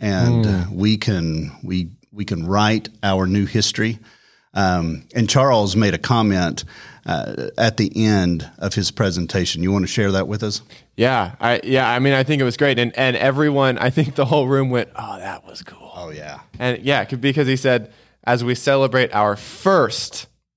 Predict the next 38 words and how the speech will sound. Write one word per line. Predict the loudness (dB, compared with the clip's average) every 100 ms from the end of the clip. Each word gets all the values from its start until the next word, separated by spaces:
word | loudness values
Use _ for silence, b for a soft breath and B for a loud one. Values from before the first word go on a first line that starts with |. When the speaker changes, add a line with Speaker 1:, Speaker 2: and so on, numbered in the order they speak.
| _ _ -10
Speaker 2:
two | -4 -2
hundred | -2 -2 -4
years | -2 -4 -4
of | -6
the |
Holston | -4 -6 -6 -10
Conference." | -12 -14 -4
Speaker 1:
Yeah, | 0 0
that, | 2 0 -2
that's | -8 -4 -2 0 0 -4 -6 _
just, | -2 -2 -2 -6 -16 _ _ _ _ _
again, | -2 2 2 4
one | 4
of | 4
those | 2 2
things | 2 2
that's | 0 0
hard | 0 0
to |
wrap | 0 0 0
your | -2
mind | 0 0 0
around, | 0 -2 -4 -6
Speaker 2:
Yep. | -2 0
Speaker 1:
but | 0 -2 -14
how | -8 0 4
much | 4 2 -4
hope | -4 0 0 -2 -8 -20 b b b _
is | -8 -4
there, | -2 -2 -6 -12 B B B B
uh, | -6 -4 -4
especially | -2 0 2 2 0 0 2 2 -2 -6 B _
over | 0 2
the | 2
last | 4 4 2 0
couple | -2 0
of | -2 0
years, | 0 0 -2 -2 -4